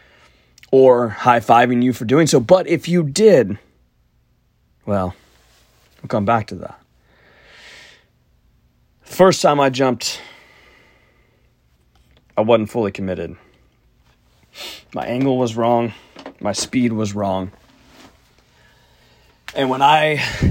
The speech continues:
jumped, I knew it. I knew it right there. I was like, "Oh, shit. Not gonna make it. Not gonna ma-," and I <laughs> did not. It was a good two steps short.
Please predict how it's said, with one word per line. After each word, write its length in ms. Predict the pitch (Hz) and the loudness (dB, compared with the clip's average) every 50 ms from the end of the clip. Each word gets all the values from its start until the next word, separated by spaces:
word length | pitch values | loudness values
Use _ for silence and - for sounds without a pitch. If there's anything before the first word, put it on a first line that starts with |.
| - - | 0 2
jumped, 320 | 123 151 175 160 139 - | 4 4 4 4 4 0
I 100 | 156 147 | -2 -2
knew 220 | 151 156 165 180 170 | 0 2 2 2 2
it. 160 | - - - - - - - - _ - - - | 2 -2 -6 -16 -20 -20 -20 -20 _ -14 -6 -2
I 140 | 120 131 | 0 0
knew 420 | 135 139 147 156 170 190 208 220 226 | 0 0 0 2 2 2 4 6 4
it 80 | - | 4
right 280 | - 143 156 170 175 165 | 4 4 2 2 2 0
there. 140 | - 175 139 | 0 0 0
I 20 | |
was 100 | 147 143 | 2 2
like, 120 | 143 135 123 | 2 0 2
"Oh, 960 | 131 156 160 185 202 220 240 269 277 277 269 277 285 294 302 330 330 320 330 | 2 2 4 4 4 4 4 4 6 6 6 6 6 6 6 4 4 4 2
shit. 640 | 285 - - - 403 381 392 403 403 403 392 - - _ _ _ _ _ _ _ _ _ _ _ _ _ _ - - | 0 -4 -8 -8 -4 -2 -2 -2 -2 -4 -6 -10 -18 _ _ _ _ _ _ _ _ _ _ _ _ _ _ -16 -12
Not 200 | - - 73 - | -6 -4 -2 0
gonna 120 | - - | 0 0
make 260 | 269 269 - 147 - - | 2 2 2 2 0 -2
it. 140 | - - _ _ _ _ _ - | -4 -6 _ _ _ _ _ -12
Not 420 | 240 320 - 453 349 - - - - 151 | -10 -6 -4 -2 -2 -2 -4 -6 -8 -6
gonna 240 | 156 170 - 226 220 | -6 -4 -4 -4 -6
ma-," 180 | 220 - - - - | -6 -6 -6 -6 -4
and 240 | 131 120 110 107 | -4 -4 -2 -2
I 240 | 101 107 120 127 123 | -2 -2 -2 -2 -2
<laughs> 0 | |
did 640 | 127 123 117 - - - 254 214 - - - - - - | -4 -4 -6 -10 -8 -4 -4 -4 -4 -2 -2 -4 0 0
not. 320 | - 139 135 - - - - - - - - - - - - - _ _ - | 0 -2 -2 -4 -10 -14 -20 -20 -20 -20 -20 -20 -20 -20 -20 -20 _ _ -4
It 300 | - 143 147 147 - - _ _ _ _ _ _ _ | 0 2 2 2 0 -4 _ _ _ _ _ _ _
was 440 | 143 139 135 127 123 123 117 120 131 | 0 2 2 2 2 0 0 2 2
a 280 | 127 120 113 113 113 | 4 4 2 0 0
good 240 | 107 120 131 117 104 | 0 0 0 0 -2
two 200 | - - 170 151 | -4 -6 -4 -4
steps 640 | - - - 151 139 123 - - - - - - - - _ _ _ _ | -4 -2 0 2 2 2 2 0 -4 -4 -4 -6 -10 -14 _ _ _ _
short. 400 | - - - - 95 85 - | -12 -10 -8 -8 -8 -8 -10